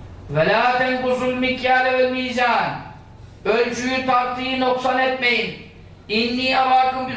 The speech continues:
hayr. Ben sizin durumunuzu iyi görüyorum. Buna da muhtaç da değilsiniz. Hepiniz yiyorsunuz, içiyorsunuz, geçiniyorsunuz.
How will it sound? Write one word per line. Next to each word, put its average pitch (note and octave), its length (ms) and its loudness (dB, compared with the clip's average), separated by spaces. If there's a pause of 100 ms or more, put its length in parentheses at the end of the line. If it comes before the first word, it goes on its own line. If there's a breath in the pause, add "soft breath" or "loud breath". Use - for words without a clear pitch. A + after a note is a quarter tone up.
hayr. C4 300 2 (460)
Ben A#3+ 160 2
sizin B3+ 340 -6
durumunuzu B3+ 480 -2
iyi B3+ 220 -2
görüyorum. G#3 520 2
Buna C4 220 2
da - 140 2
muhtaç B3+ 400 -2
da - 140 0
değilsiniz. G#3 460 -2
Hepiniz A3+ 420 0
yiyorsunuz, G#3 520 2
içiyorsunuz, G#3 580 -2
geçiniyorsunuz. G#3+ 760 0